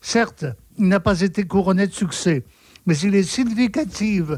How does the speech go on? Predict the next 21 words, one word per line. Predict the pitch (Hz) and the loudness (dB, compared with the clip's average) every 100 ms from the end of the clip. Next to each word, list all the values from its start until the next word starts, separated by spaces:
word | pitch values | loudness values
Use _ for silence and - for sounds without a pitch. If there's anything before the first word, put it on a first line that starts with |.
| - - - | -8 -20 -4
des | 151 156 | -2 0
orientations | 208 208 214 202 202 151 - 208 160 - - - - | 0 0 -2 2 0 0 0 0 0 -8 -20 -20 -8
de | 135 160 | -2 0
la | 147 | 0
diplomatie | 135 208 220 196 190 - 185 | 2 2 2 2 2 0 -4
pontificale | 165 156 170 143 127 170 208 214 - - - | -2 -2 -4 -4 -2 0 0 -2 -12 -18 -2
dont | 156 | 0
l'action | 165 175 - - 196 233 - - - | 2 0 -4 0 2 2 -4 -14 -6
est | 160 180 | -2 -2
essentiellement | 147 180 - 180 180 233 | 0 -2 -2 0 0 0
d'ordre | 190 190 170 180 | 0 0 0 0
moral. | 180 190 202 180 147 127 _ _ _ _ _ _ _ - - | 2 2 2 0 -2 -8 _ _ _ _ _ _ _ -20 -16
On | - | -6
se | 170 | -4
souvient | 143 - 160 190 202 170 - _ - | -2 0 2 4 4 2 -4 _ -8
de | 147 | -4
la | 151 | -2
fameuse | 139 190 185 196 147 | 0 2 4 2 2
boutade | 170 - 202 180 | -2 0 0 2
de | 151 | 0
Staline, | 135 - 170 170 262 240 160 | -4 -2 0 2 2 2 -2